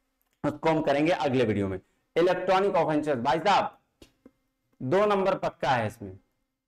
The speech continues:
क्या है? दो नंबर पक्का, ऊपर वाले से दो नंबर पक्का और दो नंबर से, मतलब दो questions इसी act से आएंगे, ये confirm लिख लो, लिख लो, लिख लो, ठीक है।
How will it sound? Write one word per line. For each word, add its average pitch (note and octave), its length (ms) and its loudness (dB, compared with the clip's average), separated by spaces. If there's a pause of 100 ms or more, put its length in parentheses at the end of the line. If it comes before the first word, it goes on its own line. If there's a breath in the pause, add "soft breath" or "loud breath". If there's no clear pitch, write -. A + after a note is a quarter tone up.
(720)
क्या C#3 140 2
है? F#3+ 260 -2 (360)
दो B2 180 -4
नंबर C3+ 220 -2
पक्का, B2 260 -6
ऊपर D#3+ 320 -2
वाले F3 180 0
से F3 100 -4
दो F3 100 -2
नंबर F#3 240 0
पक्का G3+ 320 0
और F3 140 2
दो D3 140 0
नंबर C#3 220 0
से, C3+ 120 -8
मतलब C#3 220 -4
दो D#3+ 100 -2
questions E3 380 -6 (140)
इसी F3+ 260 0
act D#3 220 -2
से - 80 -4
आएंगे, C#3+ 260 -2
ये D#3 120 -2
confirm C3+ 540 -2
लिख A#2+ 280 -4
लो, G#2 100 -6
लिख B2+ 260 -6
लो, G#2 100 -6
लिख A2 240 -8
लो, - 80 -20 (580)
ठीक D3 100 0
है। C#3 80 2